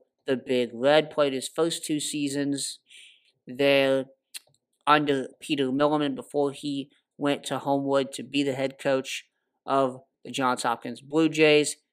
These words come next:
Chase Irwin will end his career playing for Peter Milliman, a, a, a humongous addition for this, uh, Hopkins program as they do lose Tim Marcille after this season.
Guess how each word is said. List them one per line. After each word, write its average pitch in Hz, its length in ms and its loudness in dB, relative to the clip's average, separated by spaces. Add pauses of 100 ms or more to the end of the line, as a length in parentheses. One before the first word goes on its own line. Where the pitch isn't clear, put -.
(120)
Chase 139 300 -2
Irwin 135 380 -2
will 131 220 -6 (100)
end 170 240 0
his 139 220 -4
career 123 440 -6 (480)
playing 123 440 -4 (340)
for 123 220 -2
Peter 120 440 -2 (460)
Milliman, 156 520 4
a, - 80 -6
a, 127 460 0
a 127 40 -4
humongous 170 920 0
addition 139 600 -4 (560)
for 147 220 4
this, 139 460 -2 (340)
uh, 123 180 2
Hopkins 135 800 -2 (460)
program 175 560 6
as 135 240 0
they 143 160 2
do 180 340 -2
lose 196 320 0
Tim 180 160 -4
Marcille 165 720 0
after 143 460 0
this 127 260 -4
season. 156 640 -2